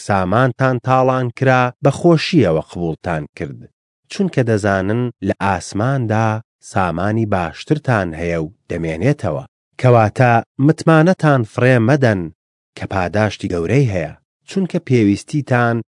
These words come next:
بە دان بە خۆداگرتن هەیە، تاکو لە دوای ئەوەی بەخواستی خوداتان کرد، بەڵێنەکە بەدەست بهێنن، چونکە دوای ماوەیەکی زۆر کورت ئەوەی دێت،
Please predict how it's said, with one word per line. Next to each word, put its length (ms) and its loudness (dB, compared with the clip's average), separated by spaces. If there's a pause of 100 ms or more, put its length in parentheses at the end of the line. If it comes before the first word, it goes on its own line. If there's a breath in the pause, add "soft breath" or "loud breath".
(300)
بە 140 0 (100)
دان 200 0 (120)
بە 140 0
خۆداگرتن 760 -2 (100)
هەیە، 260 -2 (840)
تاکو 380 2 (100)
لە 140 4
دوای 360 2
ئەوەی 380 0
بەخواستی 680 -2
خوداتان 560 2 (160)
کرد، 240 0 (340)
بەڵێنەکە 600 4
بەدەست 400 -4
بهێنن، 420 -4 (300)
چونکە 400 0
دوای 320 4
ماوەیەکی 680 0
زۆر 260 -6
کورت 240 -4 (260)
ئەوەی 420 8
دێت، 320 6